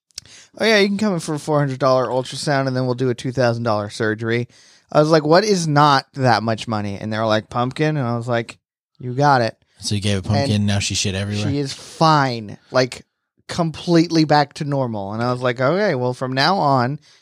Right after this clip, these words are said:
Speaker 1: if this dog ever gets sick again, the first thing we're gonna be doing
Speaker 2: <laughs>
Speaker 1: is just gonna buy some pumpkin and see if that fixes it."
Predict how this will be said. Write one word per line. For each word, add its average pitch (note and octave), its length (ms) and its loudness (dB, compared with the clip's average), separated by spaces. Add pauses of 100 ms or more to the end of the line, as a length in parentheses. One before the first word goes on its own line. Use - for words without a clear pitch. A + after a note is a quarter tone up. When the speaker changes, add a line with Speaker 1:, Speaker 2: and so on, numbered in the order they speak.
(200)
Speaker 1:
if C3+ 180 -4
this C#3+ 200 -2
dog C3+ 260 4
ever C3+ 160 -2
gets E3 240 -4
sick C#3+ 220 -4
again, A#2+ 240 -2
the B2+ 100 -2
first D#3+ 340 0
thing A#2+ 160 -2
we're G#2+ 120 -4
gonna G#2 180 -4
be G#2 100 -4
doing G#2+ 360 -2 (240)
Speaker 2:
<laughs> - 240 -20
Speaker 1:
is C3+ 160 0
just C3 180 -6
gonna C#3+ 180 2
buy C3 200 4
some B2 180 -4
pumpkin D3+ 420 2
and A#2 120 -2
see C3+ 160 -4
if B2 80 -2
that C#3 220 2
fixes G#2 460 -2
it." G2+ 160 -12